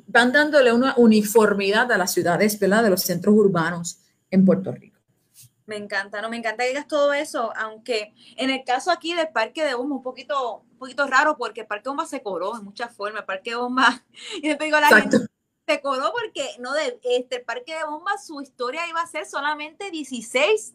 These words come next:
Speaker 2: días, hecha
Speaker 1: Y
Speaker 2: por
Speaker 1: ya.
Speaker 2: un militar español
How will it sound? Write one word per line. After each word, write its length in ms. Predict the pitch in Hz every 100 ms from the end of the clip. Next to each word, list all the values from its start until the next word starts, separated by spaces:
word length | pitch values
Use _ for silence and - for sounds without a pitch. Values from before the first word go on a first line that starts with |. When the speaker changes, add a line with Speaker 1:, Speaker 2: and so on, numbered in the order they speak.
| -
Speaker 2:
días, 540 | 240 262 - - - _ _ _ _ _
hecha 360 | 233 269 339 427 220
Speaker 1:
Y 60 |
Speaker 2:
por 60 | 202
Speaker 1:
ya. 220 | 190 190
Speaker 2:
un 60 | 226 - - - - -
militar 320 | - 254 370 453
español 580 | - 311 254 247 294